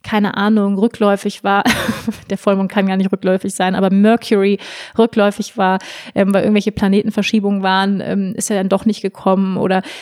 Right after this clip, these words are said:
ne, also ich habe häufig sowas erlebt, wo ich immer enttäuscht war, weil meine, mein Wert einfach ein anderer ist.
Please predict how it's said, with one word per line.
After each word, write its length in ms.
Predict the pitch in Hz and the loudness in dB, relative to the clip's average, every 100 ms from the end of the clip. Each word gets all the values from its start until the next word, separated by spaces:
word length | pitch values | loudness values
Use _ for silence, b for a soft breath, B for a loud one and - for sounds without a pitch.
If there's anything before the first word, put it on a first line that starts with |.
| B | B
ne, 100 | 233 | 0
also 140 | 277 262 | 2 2
ich 100 | 254 | 0
habe 180 | 208 | 0
häufig 240 | 226 226 208 | 0 0 0
sowas 220 | 196 196 | 0 -2
erlebt, 320 | - 202 208 | 0 0 0
wo 60 | 196 | -4
ich 80 | 196 | -2
immer 140 | 190 | -2
enttäuscht 540 | 190 - 202 247 - | -2 0 2 2 0
war, 240 | - - 196 | -2 -2 0
weil 420 | 202 196 196 - - - - | 0 0 0 -4 -16 -20 -18
meine, 720 | - 208 196 196 202 196 - - _ _ - | 0 2 2 2 0 0 -4 -8 _ _ -2
mein 220 | 208 202 | 2 4
Wert 220 | 196 220 | 2 2
einfach 200 | 196 - | -2 -4
ein 80 | 190 | -6
anderer 440 | - 196 185 - | -4 -4 -6 -8
ist. 260 | 226 - | -10 -14